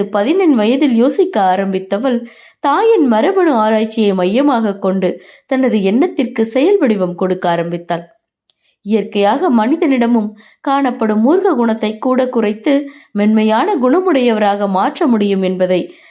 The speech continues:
தனக்குத்தானே நிரூபிக்கவே அவளுக்கு ஐந்து வருடங்கள் தேவைப்பட்டது. ஸ்மிதாவின் ஆராய்ச்சிக்கு அவள் ஒரே நேரத்தில் பயின்ற ஜெனடிக்கல் இன்ஜினியரிங் மற்றும் ரொபாட்டிக் இன்ஜினியரிங் படிப்பு பெரிதும் உதவியது.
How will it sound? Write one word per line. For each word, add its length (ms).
தனக்குத்தானே 760
நிரூபிக்கவே 720
அவளுக்கு 500
ஐந்து 360
வருடங்கள் 580
தேவைப்பட்டது. 680
ஸ்மிதாவின் 680
ஆராய்ச்சிக்கு 760
அவள் 340
ஒரே 360
நேரத்தில் 560
பயின்ற 420
ஜெனடிக்கல் 600
இன்ஜினியரிங் 600
மற்றும் 380
ரொபாட்டிக் 520
இன்ஜினியரிங் 540
படிப்பு 420
பெரிதும் 480
உதவியது. 540